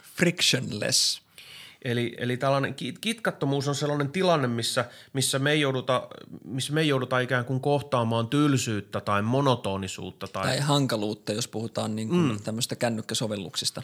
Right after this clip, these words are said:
Speaker 2: Esimerkiksi niin, että, että kaikki menee jotenkin, jotenkin niin kuin luistaa hyvin eteenpäin.
Speaker 1: Sujuu.
Speaker 2: Sujuu, hommat sujuu. Mutta ongelma on sit se, että elämähän nyt ei oo tämmöstä yleensä,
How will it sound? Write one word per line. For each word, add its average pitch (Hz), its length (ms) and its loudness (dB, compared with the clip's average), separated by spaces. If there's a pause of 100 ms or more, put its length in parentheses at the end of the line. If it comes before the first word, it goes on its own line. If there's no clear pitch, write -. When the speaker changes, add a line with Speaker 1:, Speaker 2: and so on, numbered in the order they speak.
(100)
Speaker 2:
Esimerkiksi 170 680 2
niin, 160 160 4
että, 120 200 0 (200)
että 131 160 -6
kaikki 180 320 2
menee 165 320 6
jotenkin, 139 680 2 (760)
jotenkin 135 440 0
niin 120 100 0
kuin 127 180 0
luistaa 143 520 4
hyvin 113 420 4
eteenpäin. 95 720 2 (120)
Speaker 1:
Sujuu. 120 520 -2 (120)
Speaker 2:
Sujuu, 131 520 4
hommat 220 360 4
sujuu. 135 540 0 (680)
Mutta 180 260 4
ongelma 226 400 4
on 147 60 4
sit 156 160 0
se, 175 120 2
että 170 160 0
elämähän 170 520 4
nyt 143 300 -2
ei 180 360 6
oo - 280 -2
tämmöstä 104 640 4
yleensä, 101 640 2